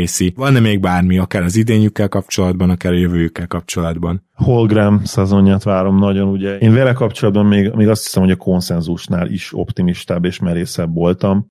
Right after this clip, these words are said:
Speaker 2: Szupersztár potenciált látok benne modern N B A-ben, nem,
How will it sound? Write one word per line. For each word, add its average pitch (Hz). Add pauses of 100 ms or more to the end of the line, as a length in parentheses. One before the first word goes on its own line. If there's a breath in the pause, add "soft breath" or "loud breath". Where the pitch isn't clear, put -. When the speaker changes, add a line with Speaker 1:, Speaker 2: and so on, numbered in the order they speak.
Speaker 2:
Szupersztár 92
potenciált 90
látok 92
benne 90
modern 87
N 87
B 85 (120)
A-ben, 87
nem, 85